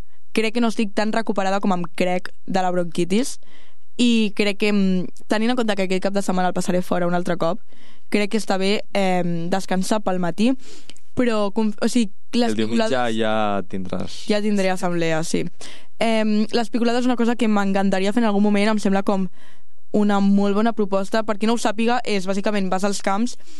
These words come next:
Speaker 1: i tot el menjar, fruita, verdura, tal, que no es pot vendre per algun motiu o que s'ha caigut però que encara és útil, ar-,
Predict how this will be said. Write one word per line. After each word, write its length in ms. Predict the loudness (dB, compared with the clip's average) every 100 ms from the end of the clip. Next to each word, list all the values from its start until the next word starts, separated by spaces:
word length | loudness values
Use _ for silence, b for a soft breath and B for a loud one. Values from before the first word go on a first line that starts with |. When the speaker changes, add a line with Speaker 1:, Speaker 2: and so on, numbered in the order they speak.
| B B
Speaker 1:
i 80 | 0
tot 140 | 2 0
el 100 | 0
menjar, 560 | 0 2 2 0 0 -2 -4
fruita, 380 | 0 2 2 0
verdura, 360 | 0 0 0 0
tal, 160 | -2 -2 B B B
que 140 | 0
no 160 | 2 2
es 100 | 0
pot 220 | -2 0
vendre 420 | 0 0 0 -2
per 140 | 0 0
algun 160 | 2
motiu 300 | 2 2 2
o 60 | 2
que 80 | 0
s'ha 140 | 0 0
caigut 260 | 0 0
però 120 | 0 0
que 80 |
encara 260 | 0 0 0
és 80 | 0
útil, 280 | 0 0 0 b b b b
ar-, 300 | -2 0 -2